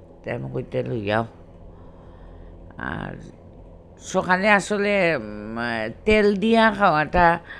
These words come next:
তেল পেঁয়াজ ইত্যাদি দিয়া খাওয়া ইয়ো ঠিক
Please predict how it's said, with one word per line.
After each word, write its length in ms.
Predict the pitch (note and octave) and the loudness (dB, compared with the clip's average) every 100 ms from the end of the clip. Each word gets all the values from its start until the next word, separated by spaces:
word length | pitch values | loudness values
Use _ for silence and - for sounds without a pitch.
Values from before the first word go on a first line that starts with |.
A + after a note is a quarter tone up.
| - - - - | -18 -18 -18 0
তেল 280 | G3+ G#3 G#3 | 4 6 6
পেঁয়াজ 320 | G#3+ F#3 F3+ | 6 6 4
ইত্যাদি 260 | F3 F3 E3 | 2 2 4
দিয়া 180 | E3+ E3 | 4 4
খাওয়া 520 | E3+ C#3+ C3 B2+ - - - - - - C#3+ | 4 4 4 4 0 -6 -20 -20 -20 -16 -4
ইয়ো 460 | F3 D#3+ C#3 C3+ - - - - - - - - - - - | 0 4 4 2 -4 -14 -20 -20 -20 -20 -20 -20 -20 -20 -6
ঠিক 240 | A#3 A3+ | 0 0